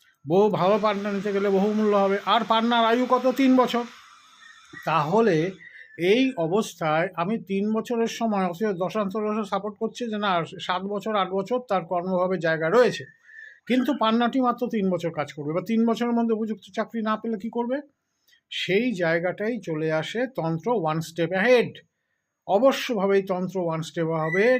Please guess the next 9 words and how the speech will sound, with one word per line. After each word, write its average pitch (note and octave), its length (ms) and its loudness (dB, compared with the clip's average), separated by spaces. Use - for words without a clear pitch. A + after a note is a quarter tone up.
যদি A3 540 0
সেই G3+ 460 0
ব্যক্তির F3+ 520 -4
মধ্যে F3+ 300 -4
সামান্য G3+ 540 -2
শ্রদ্ধা, F3 400 -2
ভক্তি, F3+ 340 -6
বিশ্বাস D#3+ 360 -6
থাকে A#3 520 2